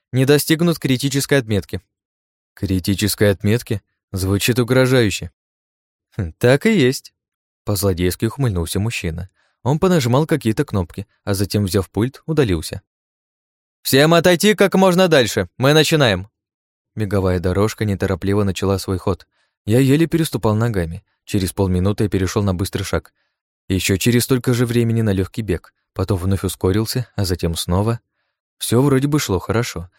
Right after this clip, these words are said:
Мне было вполне комфортно, сил оставалось хоть отбавляй, а дыхание совсем не сбилось. Но одно смущало. Дорожка продолжала набирать обороты. Дисплей перед глазами показывал, что пошла уже седьмая минута с начала забега,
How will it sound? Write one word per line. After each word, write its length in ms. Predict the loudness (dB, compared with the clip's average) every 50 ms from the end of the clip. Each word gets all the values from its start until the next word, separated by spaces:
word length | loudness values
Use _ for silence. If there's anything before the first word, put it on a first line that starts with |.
| _ _ _ _
Мне 220 | -2 0 2 2
было 220 | 4 4 4 4 2
вполне 340 | 2 2 0 2 2 0 0
комфортно, 580 | -2 -4 -2 0 -2 -2 -2 -4 -8 -12 -12 -10
сил 220 | -6 -2 0 0 0
оставалось 440 | 0 0 0 0 2 2 0 0 -2
хоть 160 | -4 -4 -4
отбавляй, 480 | -4 -2 -2 -2 0 -2 -2 -4 -6 -10 _ _ _ _ _ _
а 160 | -2 0 2
дыхание 400 | 2 2 2 2 2 2 2 2
совсем 300 | 0 0 0 0 0 0
не 80 | 0 -2
сбилось. 500 | -2 0 0 0 0 0 -4 -6 -10 -14 _ _ _ _ _ -4
Но 180 | 0 0 2
одно 280 | 2 2 2 2 0 -2
смущало. 540 | 0 -2 -2 -2 -2 -2 -2 -2 -2 -6 -12 _ _ _
Дорожка 500 | 0 0 2 4 4 2 2 0 -2 -2
продолжала 600 | 0 0 2 2 2 2 4 2 2 4 4 2
набирать 420 | 2 2 2 2 2 2 0 0
обороты. 520 | 0 0 2 2 2 0 -2 -2 -6 -12 -14 _ _ _ _ _ _ _ _ _ _
Дисплей 360 | 0 0 0 2 2 2 2
перед 200 | 4 2 0 2
глазами 380 | 2 2 2 4 4 2 2 2
показывал, 500 | 0 -2 0 2 0 2 2 0 0 -2
что 160 | -4 -6 -4
пошла 320 | -4 -4 -2 0 0 0
уже 180 | 0 0 -2 -2
седьмая 360 | -4 -4 -4 -2 -2 0 0
минута 340 | 0 0 0 -2 -2 -4 -4
с 80 | -4 -4
начала 320 | -4 -2 0 0 0 0
забега, 480 | 0 -2 -2 -2 -4 -4 -4 -8 -12